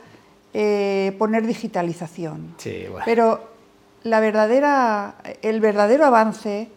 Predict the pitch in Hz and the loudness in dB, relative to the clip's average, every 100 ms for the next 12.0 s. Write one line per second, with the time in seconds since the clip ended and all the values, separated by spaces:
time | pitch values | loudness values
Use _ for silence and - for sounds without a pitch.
0 | _ _ - 226 - 254 220 226 220 226 | _ _ -6 -6 -2 -2 0 2 2 0
1 | - 226 220 220 196 190 240 202 160 151 | -2 0 0 0 0 2 2 2 -2 -6
2 | - - - _ _ _ - 226 202 190 | -12 -14 -18 _ _ _ -6 -2 0 0
3 | 190 190 196 - 196 175 175 190 185 165 | -2 -4 -8 -4 -2 -2 -2 -2 0 -2
4 | 165 - 185 170 160 160 160 - - - | -6 -6 -2 -2 -4 -8 -12 -18 -20 -20
5 | - - 202 185 170 175 165 165 156 156 | -20 -8 -2 -2 -2 -6 -6 -8 -8 -8
6 | 147 123 - 147 143 143 143 131 120 123 | -6 -6 -6 -6 -4 -4 -4 -4 -6 -8
7 | 120 139 139 127 135 120 117 - 135 131 | -8 -8 -6 -6 -6 -8 -8 -12 -10 -8
8 | 120 117 123 131 - 139 131 117 131 127 | -8 -10 -12 -12 -10 -10 -10 -10 -10 -10
9 | 92 - - - - 180 156 160 165 165 | -14 -18 -20 -12 0 0 2 0 2 2
10 | 160 175 196 190 202 190 160 156 151 117 | 2 0 -2 -4 -6 -8 -8 -8 -8 -8
11 | 120 123 131 135 139 - 107 131 139 | -8 -8 -8 -4 -4 -4 -8 -8 -8